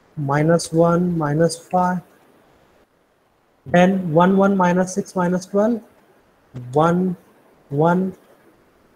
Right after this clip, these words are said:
minus six, minus twelve. And lastly,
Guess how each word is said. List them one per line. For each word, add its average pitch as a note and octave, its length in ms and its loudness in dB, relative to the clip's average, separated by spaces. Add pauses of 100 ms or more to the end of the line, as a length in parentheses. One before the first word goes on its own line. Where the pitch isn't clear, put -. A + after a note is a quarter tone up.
(120)
minus E3 380 -2
six, - 580 -6 (560)
minus C#3 500 -2
twelve. G3+ 380 0 (1300)
And D#3 160 -2
lastly, F#3 560 2